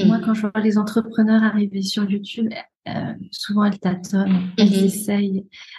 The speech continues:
Speaker 2: Euh, on pa-, on marche en essai-erreur, ça leur prend du temps. Elles, elles font, elles font une vidéo, elles se donnent et
Speaker 1: Mhm.
Speaker 2: elles y passent du temps. Et puis, elles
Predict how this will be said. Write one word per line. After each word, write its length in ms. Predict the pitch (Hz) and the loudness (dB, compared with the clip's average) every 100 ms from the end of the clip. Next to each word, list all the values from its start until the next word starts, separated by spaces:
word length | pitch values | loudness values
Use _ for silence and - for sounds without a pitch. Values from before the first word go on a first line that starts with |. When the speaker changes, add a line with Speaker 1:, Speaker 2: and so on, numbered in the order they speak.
| - | 2
Speaker 2:
Euh, 400 | 190 190 190 - - - - | 4 6 4 0 -6 -6 0
on 120 | 202 | 0
pa-, 220 | 202 - 208 | 2 2 4
on 20 | |
marche 300 | 208 202 220 | 4 2 0
en 160 | 196 | 0
essai-erreur, 640 | 196 190 196 190 190 208 202 | 0 -2 0 2 2 0 0
ça 140 | 196 | -2
leur 160 | 185 185 - | 0 -2 -2
prend 100 | 196 | 0
du 220 | 190 190 | 2 0
temps. 300 | - 190 190 - - - - | 0 0 -2 -6 -18 -20 -2
Elles, 180 | 185 180 | 0 2
elles 160 | 190 185 | 2 2
font, 600 | - 208 196 202 - - | -2 -4 -2 -2 -4 -6
elles 120 | 196 185 | -6 -4
font 200 | - 202 | 0 0
une 80 | |
vidéo, 520 | 185 190 254 214 202 - | 0 0 0 0 -2 0
elles 160 | 190 180 | 0 0
se 160 | - | 2
donnent 500 | 175 190 214 208 190 - - _ _ | 4 4 4 4 2 -2 -10 _ _
et 60 | 202 | 4
Speaker 1:
Mhm. 160 | 185 | 4
Speaker 2:
elles 180 | 202 185 180 | 6 4 2
y 80 | 190 | 4
passent 220 | 185 175 | 2 2
du 180 | 180 - | -2 -2
temps. 420 | 214 214 208 - | 0 2 0 0
Et 60 | 190 | -2
puis, 220 | - | 0
elles 120 | 190 | 0